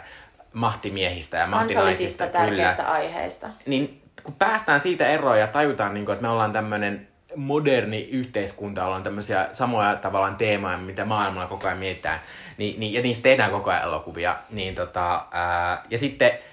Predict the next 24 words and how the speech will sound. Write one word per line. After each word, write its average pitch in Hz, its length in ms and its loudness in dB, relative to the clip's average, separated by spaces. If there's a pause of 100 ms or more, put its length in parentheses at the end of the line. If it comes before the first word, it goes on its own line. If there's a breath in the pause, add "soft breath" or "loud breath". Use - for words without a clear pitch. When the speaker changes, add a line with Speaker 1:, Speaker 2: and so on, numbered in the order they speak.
(160 loud breath)
Speaker 1:
ja 143 60 -2
sitten 143 140 0
ehkä 151 140 0
myös 175 200 0
sitä 151 180 2
semmoista 127 360 -2
eri, 127 380 0
tiettyä 131 420 -2
erityislaatuisuutta, 85 840 -4
mikä 80 200 -6
meissä 85 320 -8
sit - 80 -20
kuitenkin 92 340 -6
on 69 120 -8
täällä, 82 220 -2
tämmönen 82 280 -8
pikkumaa 87 480 -6
Speaker 2:
Mm. - 60 -8
Speaker 1:
täällä, 82 320 -4 (360)
ää, 90 320 -8 (100)
Euroopan 92 420 -6
sivussa, 92 420 -8
niin 82 180 -8
tota 92 320 -4